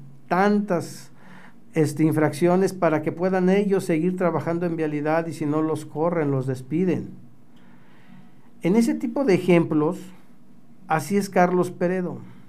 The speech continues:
Carlos Peredo se pelea con todos, hasta con su sombra.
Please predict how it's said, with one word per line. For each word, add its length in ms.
Carlos 360
Peredo 380
se 120
pelea 360
con 240
todos, 320
hasta 240
con 160
su 120
sombra. 460